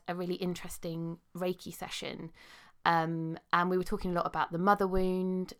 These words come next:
and I just thought that this would be a really interesting topic for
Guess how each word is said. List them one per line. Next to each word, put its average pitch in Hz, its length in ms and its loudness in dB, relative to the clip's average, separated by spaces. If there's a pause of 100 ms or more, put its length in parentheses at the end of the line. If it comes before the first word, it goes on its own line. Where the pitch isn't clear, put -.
and 170 540 2
I 175 120 2
just 185 200 -8
thought 175 140 0
that - 100 -4
this 165 140 -10
would 170 100 -8
be 170 100 -4
a 165 60 -4
really 165 160 -6
interesting 165 460 -8
topic - 440 -12
for 156 460 -6